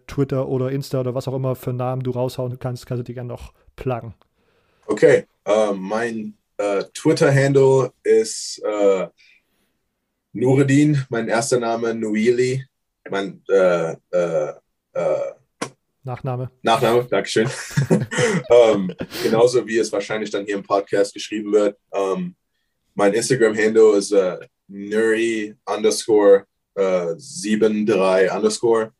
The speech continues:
Speaker 2: Ähm, ich hab ein Facebook, hab eine Facebook-Seite, die man, äh, äh, liken kann.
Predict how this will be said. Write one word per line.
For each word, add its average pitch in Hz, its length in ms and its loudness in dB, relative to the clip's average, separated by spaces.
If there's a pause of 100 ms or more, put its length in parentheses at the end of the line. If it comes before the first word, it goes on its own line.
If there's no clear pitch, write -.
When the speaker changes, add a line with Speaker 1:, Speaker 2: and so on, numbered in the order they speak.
(500)
Speaker 2:
Ähm, 95 420 -2
ich - 100 -10
hab 98 120 -2
ein 101 120 -4
Facebook, 123 600 2 (240)
hab 95 120 -8
eine 101 100 -6
Facebook-Seite, 107 920 -2 (120)
die 104 80 -14
man, 101 240 -4
äh, 101 260 0 (220)
äh, 98 240 4
liken 104 380 -4
kann. 110 320 -12